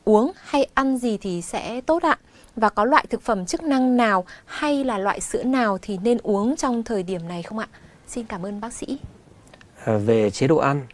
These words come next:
Speaker 2: đối với người bệnh ung thư, à,
Speaker 1: Vâng.
Speaker 2: nói chung cũng như là với trường hợp, à, của thính giả đã hỏi, tức là đã có chẩn đoán ung thư,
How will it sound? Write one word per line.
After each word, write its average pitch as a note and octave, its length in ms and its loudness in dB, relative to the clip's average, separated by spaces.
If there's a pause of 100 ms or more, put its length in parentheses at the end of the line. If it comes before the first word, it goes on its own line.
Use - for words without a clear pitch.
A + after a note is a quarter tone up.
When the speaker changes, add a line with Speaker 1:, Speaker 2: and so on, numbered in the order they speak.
(100)
Speaker 2:
đối G#2 220 2
với C#3+ 100 2
người C3 160 2
bệnh G#2 260 0
ung A#2 180 0
thư, C3+ 280 4 (240)
à, A2 120 -8
Speaker 1:
Vâng. F#2 120 -4
Speaker 2:
nói G2+ 100 -2
chung C#3+ 300 2 (420)
cũng - 260 0
như E3 240 4 (200)
là G2 340 -4
với G2 200 0
trường A#2 180 -2
hợp, G#2 180 0 (540)
à, F#2+ 80 -6 (180)
của F#2+ 140 2
thính G2 160 -4
giả G2 440 -4
đã - 80 -6
hỏi, A2 300 0 (300)
tức C#3 100 -6
là G#2 160 -2
đã G#2 360 -8
có B2+ 140 -12
chẩn F#2 220 -2
đoán F2+ 280 -4
ung A2+ 160 -6
thư, C3 280 4